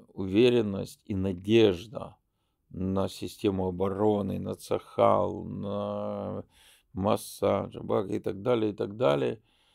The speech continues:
С-, ну, и, к огромному сожалению,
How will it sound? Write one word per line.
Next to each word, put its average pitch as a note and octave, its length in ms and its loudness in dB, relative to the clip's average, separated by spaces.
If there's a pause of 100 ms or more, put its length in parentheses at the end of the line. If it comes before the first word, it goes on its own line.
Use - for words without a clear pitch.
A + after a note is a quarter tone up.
(280)
С-, - 200 -20
ну, C#3 640 -2 (880)
и, B2 1000 -2
к - 60 -14
огромному C#3+ 500 0
сожалению, A#2 960 -6